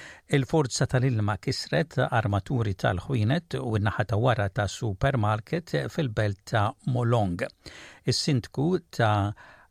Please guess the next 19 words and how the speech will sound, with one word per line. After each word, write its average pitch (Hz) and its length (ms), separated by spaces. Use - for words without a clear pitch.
Gabon, 107 580
Kevin 104 420
Beattie, 131 400
qal 101 280
lil 104 240
Sky 98 400
News 143 320
li 139 160
x-xita - 480
qawwija 143 400
kkaġunat 127 600
arar 131 360
mar-reġjun 117 520
kollu 101 380
u - 160
waslet 165 540
għal 113 280
l-eluq 127 560
ta' 107 240